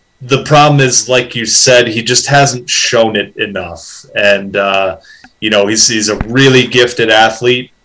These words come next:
but hasn't been consistent enough in coverage and hasn't been consistent enough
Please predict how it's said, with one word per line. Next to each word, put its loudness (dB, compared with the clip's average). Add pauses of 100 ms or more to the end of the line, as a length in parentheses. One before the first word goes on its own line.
but 2
hasn't -2
been -4
consistent -2
enough -2
in -6
coverage -8
and -12
hasn't -4
been -4
consistent -4 (340)
enough 0